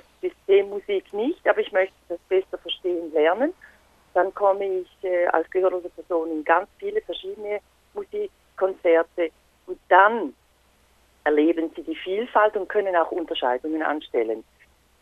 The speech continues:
Musikstil können wir als Hörende vor allem vielfältig unterscheiden, aber Gehörlose haben selten die Möglichkeit zu sagen, „Ich habe schon diverse Stile gesehen.“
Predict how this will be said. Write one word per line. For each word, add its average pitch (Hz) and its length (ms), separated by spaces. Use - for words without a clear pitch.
Musikstil 196 640
können 175 320
wir 175 140
als 160 100
Hörende 196 440
vor - 160
allem 165 380
vielfältig 190 640
unterscheiden, 160 680
aber 165 160
Gehörlose 185 520
haben 151 320
selten 165 400
die 180 80
Möglichkeit 170 680
zu 180 80
sagen, 165 340
„Ich 165 120
habe 156 220
schon 160 300
diverse 151 500
Stile 170 380
gesehen.“ 147 580